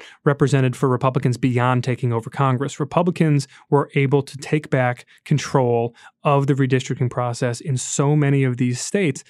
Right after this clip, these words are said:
that that in turn enabled that lurch to the right that you were just referencing.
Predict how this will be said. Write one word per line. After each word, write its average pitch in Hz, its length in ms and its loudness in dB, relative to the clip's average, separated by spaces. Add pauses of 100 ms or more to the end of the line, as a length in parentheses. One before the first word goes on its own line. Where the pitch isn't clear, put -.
(160)
that 135 200 0
that 170 280 2
in 170 160 4
turn 143 340 2
enabled 143 640 2
that 120 220 2
lurch 131 360 0
to 143 100 0
the 120 100 0
right 123 220 2
that 120 160 -4
you 123 80 0
were 113 80 -2
just 113 200 -6
referencing. 147 580 -4